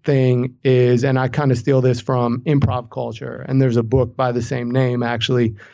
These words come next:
is yes and. So we have to yes and each other, you know, and we have to embody that. And what yes and is, is, you know, if you think of it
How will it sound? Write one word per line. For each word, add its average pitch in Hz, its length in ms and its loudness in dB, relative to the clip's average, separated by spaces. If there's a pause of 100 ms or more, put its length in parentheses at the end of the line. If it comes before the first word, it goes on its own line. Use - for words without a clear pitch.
(200)
is 120 440 2 (100)
yes 131 300 0
and. 113 360 -4 (500)
So 156 120 2
we 170 80 4
have 185 160 0
to 170 80 2
yes 135 340 0
and 123 320 -4
each 110 180 -10
other, - 380 -18
you 147 100 -2
know, 139 160 2
and 139 140 2
we 160 80 6
have 151 160 2
to 147 260 0
embody 127 440 -2
that. 120 240 -4
And 135 160 2
what 143 180 0
yes 139 260 0
and 151 280 0
is, 123 400 0 (400)
is, 127 580 2 (160)
you 139 100 2
know, 127 120 2
if 120 120 -2
you 143 80 4
think 139 280 0
of 135 120 0
it 127 220 2